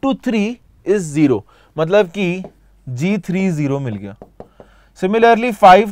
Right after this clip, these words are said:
तक एरिया बैलेंस आउट हो जाएगा, तो वो भी ज़ीरो and सेवन भी ज़ीरो। इसके अलावा नेक्स्ट हमें रिक्वायर्ड ही नहीं है, क्योंकि वन से लेके एट तक पूछा है, सारे ऑड पे basically नेट एरिया ज़ीरो बन रहा है,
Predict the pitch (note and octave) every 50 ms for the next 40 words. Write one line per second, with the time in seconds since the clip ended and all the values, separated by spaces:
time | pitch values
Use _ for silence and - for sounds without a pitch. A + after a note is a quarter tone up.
0 | G#3 A#3+ A3+ G#3 F3 F#3 F#3+ F#3+ G3+ G#3+ G#3+ G3+ F3+ - - E3+ E3+ E3 F3+ -
1 | - C#3 C3+ C#3+ C#3+ D3+ E3 F#3 F3 D#3+ D3+ C#3+ D3 D3 D3+ F3 F3 F3 D#3 D3
2 | C#3 C#3 B2 A2+ G#2+ G2+ G2+ G2+ A2+ _ _ _ _ _ _ - C3 D3 D3+ C#3+
3 | - - D3+ C#3+ C#3+ D#3+ E3 E3 D#3 E3+ F#3+ G#3+ G#3+ - - _ _ _ _ -
4 | - - A2+ A2 B2 A#2+ A2 G#2 F#2 - - D#3 - - - G#3+ G#3+ G3+ G3 F#3+
5 | F#3 G3 G#3 G#3 F3+ F3 F3+ F3 - - - _ - - C3+ C#3+ D3+ D#3+ E3+ -
6 | - _ _ _ - C3+ B2+ - C#3+ C3 C3 C3+ C#3 C#3+ D#3 D#3 D#3 D#3 E3 F#3+
7 | A3 A3 _ _ _ _ _ - C#3 D3 D3+ E3+ D3 C#3+ D3 D#3 E3 E3 F#3+ F3+
8 | E3+ D#3+ D#3+ - F3 F3+ D#3+ D#3+ D#3+ D3+ - - E3+ - - E3 D3 - E3+ G3+
9 | - G#3 F3+ F#3 G#3 A3+ F#3+ - D#3 E3 F3+ G3+ G#3 F#3+ A3+ A3 F#3+ F#3+ F3+ E3+
10 | G3 F3 G3 G3+ F#3+ F#3+ F#3+ F3 F3+ F3 E3+ F3 F#3+ G3+ F#3+ D#3+ D#3+ D#3 E3+ D3+
11 | C#3 A#2 A2+ G#2 G2 F#2+